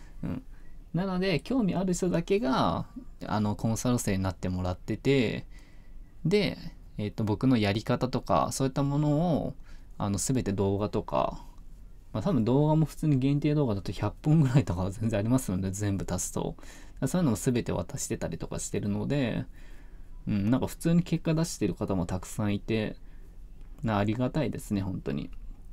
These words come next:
で、やっぱり前向きな方もたくさんいるので、ありがたいですね。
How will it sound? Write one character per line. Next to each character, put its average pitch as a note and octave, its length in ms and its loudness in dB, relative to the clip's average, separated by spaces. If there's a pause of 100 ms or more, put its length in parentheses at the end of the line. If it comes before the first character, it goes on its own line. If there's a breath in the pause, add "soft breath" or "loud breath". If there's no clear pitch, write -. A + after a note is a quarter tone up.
(480)
で、 B2 120 4
や G#2+ 100 4
っ - 20 -4
ぱ A#2 100 4
り A2+ 60 4
前 G#2 240 4
向 A#2+ 100 4
き C3 100 0
な C3 100 4
方 C3 180 0
も G2+ 80 0
た G2 140 -4
く - 60 -8
さ - 140 -4
ん G#2 60 2
い - 20 2
る G#2 80 2
の G2+ 160 0
で、 - 220 -4 (180)
あ - 100 -8
り G#2+ 120 -4
が G#2+ 100 -2
た A2 120 0
い F#2+ 80 -2
で - 60 -6
す - 140 -14
ね。 G#2 420 -4